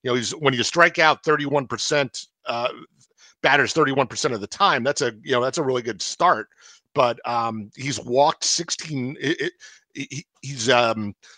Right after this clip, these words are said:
his K minus B B is only sixteen percent 'cause he's walking so many guys. So that, you know, sort of takes the edge off of the brilliant skills there.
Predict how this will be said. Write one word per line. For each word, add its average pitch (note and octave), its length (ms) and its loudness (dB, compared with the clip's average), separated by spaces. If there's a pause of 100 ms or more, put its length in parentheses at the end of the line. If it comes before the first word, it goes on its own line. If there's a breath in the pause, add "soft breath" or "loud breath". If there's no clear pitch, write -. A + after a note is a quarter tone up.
(220 soft breath)
his D3 180 -2
K F3+ 180 4
minus E3+ 280 4
B D#3+ 160 -6
B D#3 220 -2
is B2 120 4
only E3+ 220 4
sixteen - 440 -2
percent G#2+ 320 -4
'cause G#2+ 120 -6
he's A2+ 180 -8
walking C#3 320 4
so A2 140 -2
many F2 160 -10
guys. D#2 340 -10 (240 soft breath)
So C3+ 280 6
that, C#3 340 4
you C#3+ 100 2
know, C3 100 6
sort D#3 200 0
of C3 60 -4
takes D3 200 -4
the A#2+ 180 -4
edge C3 200 2
off A#2 200 2
of G#2 140 -12
the G#2 80 -4
brilliant A#2+ 420 -4
skills C#3+ 380 -4
there. F2 300 -10